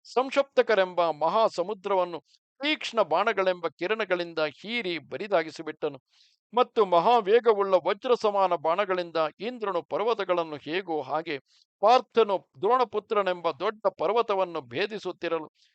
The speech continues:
ಅಶ್ವತ್ಥಾಮನು ರಥಾರೂಢನಾದ ಅರ್ಜುನನ ಮೇಲೆ ಬಾಣಗಳನ್ನು ಪ್ರಯೋಗಿಸುತ್ತಾ ಇದನಿಗೆ ಬಂದನು.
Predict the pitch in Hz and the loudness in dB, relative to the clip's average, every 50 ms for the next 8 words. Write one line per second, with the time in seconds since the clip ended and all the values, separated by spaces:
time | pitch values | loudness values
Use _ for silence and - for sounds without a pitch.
0 | _ _ _ - 214 226 - - 262 233 - _ - 214 214 214 208 208 196 196 | _ _ _ 0 0 2 4 4 4 2 2 _ 2 4 4 4 4 2 0 2
1 | 190 185 185 170 - 220 240 254 254 240 233 240 226 226 220 214 202 202 196 180 | 2 4 2 2 4 4 4 4 4 4 2 2 2 4 4 6 4 4 4 4
2 | 185 180 165 - 135 165 202 190 - 240 226 208 196 190 180 180 175 175 160 139 | 4 4 4 2 -2 -4 -4 -4 -2 -2 0 2 0 0 0 0 -2 -2 -2 -2
3 | 127 143 170 202 226 220 - 185 185 175 170 156 143 - 139 151 190 202 202 165 | -2 -2 -2 0 -2 -2 -2 -2 -4 -4 -6 -8 -8 -8 -8 -6 -4 -4 -6 -6
4 | 160 - 175 - _ - 156 139 117 _ _ _ _ _ _ - 214 233 208 226 | -8 -10 -12 -10 _ -4 -2 -2 -4 _ _ _ _ _ _ -12 -12 -8 -6 -6
5 | 190 185 147 160 156 143 151 156 156 156 139 131 | -6 -4 -4 -4 -4 -2 -4 -4 -4 -4 -6 -6